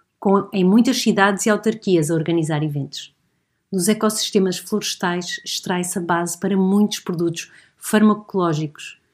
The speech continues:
e as florestas podem constituir uma proteção adicional para futuras pandemias. Neste sentido, todas as árvores contam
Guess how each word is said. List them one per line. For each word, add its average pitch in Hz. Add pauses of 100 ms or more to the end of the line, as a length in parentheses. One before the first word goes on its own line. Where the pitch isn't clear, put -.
(220)
e 196
as 202
florestas 208
podem 190
constituir 214
uma 185
proteção 175
adicional 190
para 180
futuras 170
pandemias. 147 (560)
Neste 180
sentido, 180 (640)
todas 226
as 226
árvores 220
contam 175